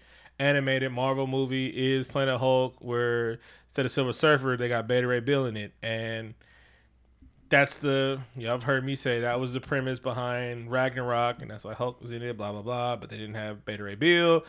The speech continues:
But then they had Beta Ray Bill's statue, and they also said Beta Ray Bill was actually had a three-second part,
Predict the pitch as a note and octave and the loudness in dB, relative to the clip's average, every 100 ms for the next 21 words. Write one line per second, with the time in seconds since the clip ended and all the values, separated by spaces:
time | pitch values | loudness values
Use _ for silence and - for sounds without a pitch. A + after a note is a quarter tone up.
0 | - - - C3 C3 B2 A#2+ A2 A2+ A2 | -12 -14 -8 -4 0 0 0 0 -2 -2
1 | G#2+ F#2+ - F3+ F3 - F3+ E3+ D#3+ C3 | -4 -8 4 6 6 4 4 6 4 2
2 | A#2 A#2+ A#2+ A#2 C3+ A#2 A#2+ A2+ G#2+ G#2 | 0 0 0 -2 -4 -2 0 0 -2 -2
3 | A#2+ A2+ G#2+ - B2 - A#2+ A2 G2+ A2 | -2 -2 -4 -2 -2 -2 -4 -4 -4 -6
4 | G#2 B2+ A#2+ B2+ G#2+ - F3+ F3+ | -6 -8 -4 -4 0 8 10 10